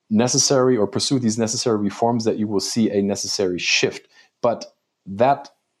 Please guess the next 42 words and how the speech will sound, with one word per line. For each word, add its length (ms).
is 160
also 300
a 100
choice. 540
By 240
doing 380
that, 340
it's 160
costly, 580
and 140
that 160
will 160
again 240
shift 420
priorities 640
and 220
capital 600
into 520
a 80
direction 580
that 200
is 180
not 260
really 420
pursuing 720
the 60
national 320
strategic 640
targets 440
that 240
Xi 160
Jinping 320
has 180
set 220
for 100
the 120
country 480
as 140
of 120
now, 240
which 240
is 100